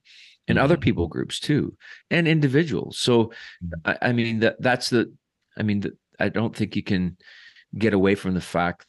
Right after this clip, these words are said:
Speaker 1: that the church is made up of human beings that are sinful and broken,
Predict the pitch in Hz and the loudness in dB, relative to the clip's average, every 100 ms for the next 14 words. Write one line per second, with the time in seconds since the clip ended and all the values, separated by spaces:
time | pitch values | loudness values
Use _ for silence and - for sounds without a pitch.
0 | _ _ _ - 85 80 - _ _ _ | _ _ _ -6 -6 -6 -10 _ _ _
1 | _ - 95 95 120 101 98 98 - 85 | _ -14 -8 -4 -2 -2 0 -2 -2 -6
2 | - 90 82 101 98 87 85 82 - 104 | -2 -2 0 0 0 0 -4 -4 -4 -4
3 | 95 85 80 80 104 - 80 87 | -4 -6 -4 0 0 0 -4 -4